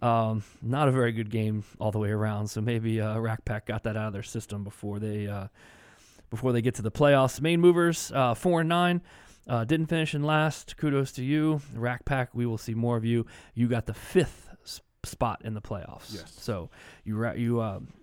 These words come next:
Speaker 1: wrap that up. Good deal. Dude, there is nothing else to say about this guy. Jeff.
Speaker 2: Wow.
Speaker 1: Nine,
Speaker 2: He
Speaker 1: nine straight wins.
Speaker 2: He went on a tear.
Speaker 1: Who does he think he is, the Dallas Cowboys?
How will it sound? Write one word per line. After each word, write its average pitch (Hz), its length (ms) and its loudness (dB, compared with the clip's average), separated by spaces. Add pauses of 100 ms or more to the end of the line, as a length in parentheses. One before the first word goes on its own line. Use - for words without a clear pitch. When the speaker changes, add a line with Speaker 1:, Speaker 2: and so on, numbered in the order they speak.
(240)
Speaker 1:
wrap 120 260 -4
that 113 200 -2
up. 101 160 -6
Good 117 180 -4
deal. 107 260 -4 (1000)
Dude, 196 140 0
there 294 120 2
is 151 120 2
nothing 165 460 0
else 151 240 -2
to 131 100 -4
say 127 280 0
about 110 260 -2
this 113 180 -4
guy. 98 300 -8 (680)
Jeff. 131 380 -4 (880)
Speaker 2:
Wow. 127 380 -2
Speaker 1:
Nine, 170 920 0 (400)
Speaker 2:
He 135 80 -12
Speaker 1:
nine 165 840 -2
straight - 520 -4
wins. 143 640 -4
Speaker 2:
He 190 120 -12
went 156 180 -4
on 110 160 -6
a 90 60 -12
tear. 120 380 -10
Speaker 1:
Who 320 60 -2
does 359 100 2
he 359 100 2
think 349 200 -4
he 349 120 2
is, 285 200 2
the 147 80 -2
Dallas 185 360 -2
Cowboys? 403 720 2